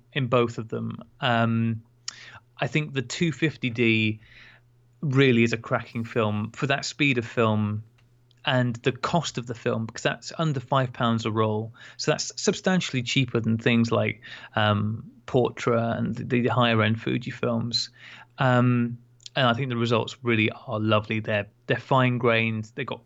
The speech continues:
great color saturation. They, they make really nice negatives in a variety of, um, situations where I shot them. And the fifty D, in the shots that came out okay, and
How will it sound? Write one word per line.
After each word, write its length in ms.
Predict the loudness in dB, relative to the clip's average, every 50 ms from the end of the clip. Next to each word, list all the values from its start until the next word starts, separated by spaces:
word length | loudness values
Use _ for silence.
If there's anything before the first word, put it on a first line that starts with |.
| _ -6
great 300 | 0 2 2 2 0 -2
color 200 | -8 -12 -12 -10
saturation. 540 | -8 -8 -8 -8 -8 -8 -8 -8 -6 -4
They, 100 | -2 -2
they 220 | -2 -2 0 0 0
make 180 | 0 0 -2 -4
really 360 | -6 -4 0 2 2 4 4
nice 300 | 4 4 2 0 0 -2
negatives 400 | -2 -2 -2 -2 -2 -2 -2 -2
in 160 | -2 -4 -2 0
a 80 | 0
variety 1120 | 0 -2 -2 0 0 2 2 4 2 4 4 4 2 2 0 -4 -6 -4 -4 -2 -4 -4 -4
of, 320 | -4 -4 -4 -4 -6 -10 -16 -20 -20 -20 -18 -18 -20 -14 -6
um, 440 | -2 0 0 0 0 -2 -4 -8 -12 -16 _
situations 560 | -12 -12 -12 -10 -6 -4 -2 -2 -2 -4 -4 -2
where 100 | -2 -2
I 60 | -2
shot 300 | 0 0 0 0 0 -4
them. 260 | -6 -8 -8 -8 -10 _ _ _ _ _ _ _ _ _ _ _ _ -20 -16 -8 -4
And 260 | -2 0 0 0 -2
the 60 | -4
fifty 340 | 0 0 0 0 0 -4 -8
D, 360 | -4 -2 0 0 0 -2 -6 -10 -20 -20 -20 -20 _ _ _ _ _ _ _ _ _
in 200 | -2 0 0 0
the 60 | 0 -2
shots 320 | 0 -2 -2 -4 -4 -8
that 120 | -10 -8
came 200 | -2 -2 0 0
out 120 | 0 0 -2
okay, 520 | -4 -4 -2 0 2 2 2 2 0 -4 -8 -18 -20 -20 -12 -6
and 400 | -2 0 2 2 2 0 -2 -4